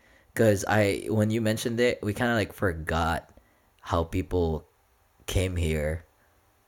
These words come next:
and, and what playing field that they started. 'Cause, shit, now that you, you've just mentioned it, you know, I had,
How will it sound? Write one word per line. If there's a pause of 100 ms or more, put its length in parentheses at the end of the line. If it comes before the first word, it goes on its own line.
(400)
and,
and
what
playing
field
that
they
started.
'Cause, (540)
shit,
now
that
you,
you've
just (180)
mentioned
it, (460)
you
know,
I
had,